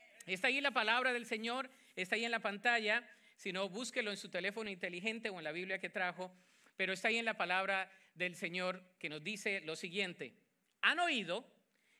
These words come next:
que a nuestros antepasados se les dijo, 'No asesines. Si cometes asesinato, quedarás sujeto a juicio.' Pero yo digo, aun si te enojas con alguien,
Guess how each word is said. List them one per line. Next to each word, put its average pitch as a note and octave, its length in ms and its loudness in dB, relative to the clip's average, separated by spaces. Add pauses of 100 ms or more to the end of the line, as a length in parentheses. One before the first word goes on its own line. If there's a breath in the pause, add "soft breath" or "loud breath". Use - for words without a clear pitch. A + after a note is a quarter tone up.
que G#3+ 100 4
a G#3+ 40 4
nuestros G#3+ 360 0
antepasados G#3 800 0
se A#3+ 100 -2
les F3 140 -6
dijo, A3 440 -4 (440 soft breath)
'No G3+ 380 -2
asesines. A3 800 -6 (800 soft breath)
Si A#3 220 -4
cometes C4 460 0
asesinato, G#3+ 680 -2
quedarás F3 400 0
sujeto F3 520 -4
a D#3+ 60 -2
juicio.' D#3 440 -8 (640 soft breath)
Pero A3 260 4
yo A#3+ 240 4
digo, E3 560 -2
aun A3+ 400 2
si E4 200 -2
te A3+ 140 2
enojas C#4 600 -2
con G#3 380 -4
alguien, D#3+ 680 -2